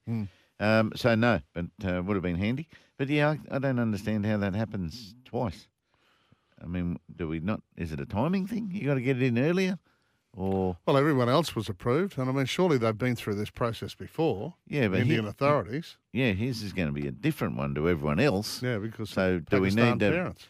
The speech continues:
Speaker 2: Surely Cricket Australia
Speaker 1: Mm.
Speaker 2: were talking to the, you know, departments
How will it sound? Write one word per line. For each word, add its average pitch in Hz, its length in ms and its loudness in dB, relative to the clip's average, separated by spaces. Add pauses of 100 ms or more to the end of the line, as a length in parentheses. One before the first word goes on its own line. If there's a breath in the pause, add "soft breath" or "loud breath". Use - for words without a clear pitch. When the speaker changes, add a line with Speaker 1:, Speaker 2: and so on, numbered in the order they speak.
(180 loud breath)
Speaker 2:
Surely 165 500 4
Cricket 90 320 0
Australia 107 320 4
Speaker 1:
Mm. 82 40 4
Speaker 2:
were 82 60 4
talking 107 440 2
to 117 400 4 (440 soft breath)
the, 85 340 2 (240)
you 87 120 -2
know, 85 120 2
departments 107 800 0